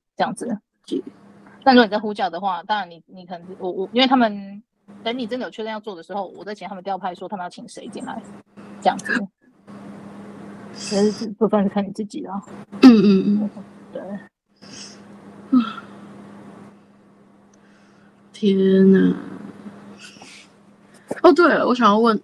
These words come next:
Speaker 2: 就是跟我讨论这件事情的朋友，如果有受到灵扰的话，要怎么办？
Speaker 1: 讨论什么事情？
Speaker 2: 就是前几天我就是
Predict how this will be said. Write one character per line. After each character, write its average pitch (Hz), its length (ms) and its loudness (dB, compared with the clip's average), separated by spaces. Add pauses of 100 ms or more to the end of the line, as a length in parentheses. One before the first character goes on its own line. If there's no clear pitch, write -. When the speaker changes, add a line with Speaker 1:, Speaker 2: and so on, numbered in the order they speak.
Speaker 2:
就 214 140 -2
是 240 100 2
跟 220 160 0
我 202 80 2
讨 185 200 -4
论 185 200 2 (420)
这 208 120 -2
件 202 100 4
事 202 60 -2
情 196 100 2
的 175 80 -2
朋 180 140 -4
友， 165 100 -2
如 170 140 -2
果 180 100 2
有 160 80 0
受 - 180 2
到 180 120 4
灵 147 200 0
扰 - 140 -2
的 - 120 -12
话， - 80 -4
要 92 80 0
怎 - 100 -10
么 - 120 -20
办？ - 80 -20 (2250)
Speaker 1:
讨 185 140 -10
论 247 220 4
什 202 80 -2
么 196 80 0
事 240 140 2
情？ 202 180 -4 (840)
Speaker 2:
就 285 140 4
是 311 40 8
前 269 180 6
几 202 40 6
天 220 180 4
我 196 80 4
就 196 120 -2
是 214 120 2